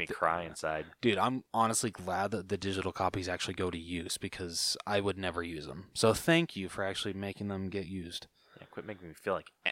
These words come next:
Speaker 1: like shit.
Speaker 2: That's part of my job in
Speaker 1: <laughs>
Speaker 2: this friendship. So
Speaker 1: Make me feel bad.
Speaker 2: Yeah.
Speaker 1: Nice to know. <laughs>
Speaker 2: Come, isn't that part of your job too?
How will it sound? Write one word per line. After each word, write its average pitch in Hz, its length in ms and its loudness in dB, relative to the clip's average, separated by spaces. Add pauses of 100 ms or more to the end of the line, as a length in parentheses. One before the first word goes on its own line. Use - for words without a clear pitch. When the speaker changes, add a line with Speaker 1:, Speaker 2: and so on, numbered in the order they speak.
(240)
Speaker 1:
like - 160 -12
shit. - 480 -2
Speaker 2:
That's 117 200 0
part 165 240 0
of 175 80 0
my 151 120 4
job 101 460 4
in - 380 6
Speaker 1:
<laughs> - 40 4
Speaker 2:
this - 240 6
friendship. 123 800 6 (880)
So 95 720 4 (880)
Speaker 1:
Make 92 140 -4
me 90 100 -6
feel 87 300 0
bad. 107 320 2 (200)
Speaker 2:
Yeah. 110 320 8
Speaker 1:
Nice 104 160 2
to 92 120 -8
know. 98 320 4 (160)
<laughs> - 600 -4
Speaker 2:
Come, - 180 0 (320)
isn't 120 340 -2
that 120 160 0
part 123 200 6
of 113 60 2
your 113 240 0
job 135 320 6
too? 147 280 0